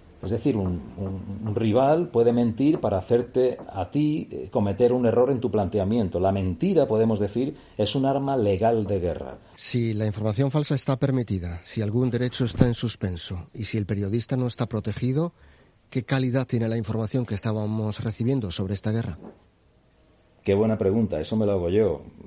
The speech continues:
Speaker 1: todos los días, porque, claro, conociendo todos estos condicionantes, ¿en qué, de, de qué forma podemos saber si lo que nos llega en esta parte del mundo que presumimos de ser la parte civilizada, la parte de los derechos,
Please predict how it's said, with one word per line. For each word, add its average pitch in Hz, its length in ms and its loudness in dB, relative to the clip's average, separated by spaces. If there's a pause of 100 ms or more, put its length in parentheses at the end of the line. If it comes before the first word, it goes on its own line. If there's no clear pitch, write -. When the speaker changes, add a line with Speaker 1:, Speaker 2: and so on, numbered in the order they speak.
(140)
Speaker 1:
todos 95 220 0
los 82 140 -4
días, 101 340 -2
porque, 87 400 -4
claro, 104 440 -2
conociendo 104 540 0
todos 113 260 2
estos 117 220 -4
condicionantes, 110 800 0
¿en 80 80 -6
qué, 95 300 -8 (260)
de, - 140 -14
de 92 240 -6
qué 117 100 -4
forma 120 440 0
podemos 104 320 0
saber 101 200 0
si 101 140 -6
lo 95 140 -2
que 95 80 -4
nos 85 200 -4
llega 104 500 0 (260)
en 92 100 0
esta 110 240 -2
parte 110 260 0
del 90 140 -2
mundo 104 320 2
que - 100 -4
presumimos 101 460 -4
de 87 100 -2
ser 104 140 -4
la 85 180 -4
parte 101 280 -2
civilizada, 98 720 -2
la 82 120 -4
parte 101 260 -2
de 95 60 0
los 90 160 -2
derechos, 98 600 -2